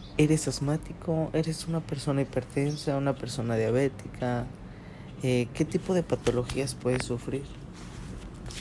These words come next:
Porque nos pueden llegar de todo tipo de personas. Entonces, tú también como sujeto debes de expresárselo a la persona que, que va a tratar contigo.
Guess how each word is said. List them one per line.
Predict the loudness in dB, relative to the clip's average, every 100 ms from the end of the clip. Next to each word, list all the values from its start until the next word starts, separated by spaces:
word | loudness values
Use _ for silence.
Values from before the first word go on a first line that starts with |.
| -10 -10 0
Porque | 4 6 8
nos | 6
pueden | 6 4 6
llegar | 8 8 6
de | 4
todo | 4 2
tipo | 2 2 2
de | 2
personas. | 2 2 2 0 -2 -6 -8 -8 -8 -8 -8 -8 -6 -4 -6 -6 -6 -6 -2
Entonces, | 0 6 6 6 4 2 0 2
tú | 4
también | 6 8 8 8
como | 8 8 8
sujeto | 6 4 4 4 6
debes | 6 6 4 4
de | 4 4 6
expresárselo | 4 4 0 4 6 6 4 4 2 2 4 6 6 4 2
a | 2
la | 2
persona | 2 4 4 2 0 0 2 -2 -4 -12 -12 -12 -14 -14 -14 -14 -14 -14 -14 -16 -12 4
que, | 6 8 6 4 0 -4 -8 2
que | 6
va | 6
a |
tratar | 6 2 2 -2
contigo. | 0 -2 -2 -4 -4